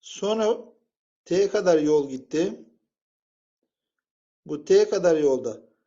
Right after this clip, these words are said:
A seçeneğinde altı T kadar hareket etmiştir dedi. A seçeneği de yanlış olur. Doğru seçeneğimiz C seçeneği olur.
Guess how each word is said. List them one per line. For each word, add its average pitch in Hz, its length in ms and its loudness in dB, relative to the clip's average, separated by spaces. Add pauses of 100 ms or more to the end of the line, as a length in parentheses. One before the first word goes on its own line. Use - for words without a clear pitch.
(140)
A 170 180 0
seçeneğinde 175 600 -6
altı 143 400 -6
T 196 200 0
kadar 175 280 0
hareket 156 420 -8
etmiştir 135 560 -8
dedi. 131 360 -10 (500)
A 170 160 0
seçeneği 156 480 -6
de 131 40 -4
yanlış 123 340 -8
olur. 170 260 -6
Doğru 165 240 0
seçeneğimiz 139 840 -10 (480)
C 185 200 0
seçeneği 147 460 -6
olur. 113 300 -4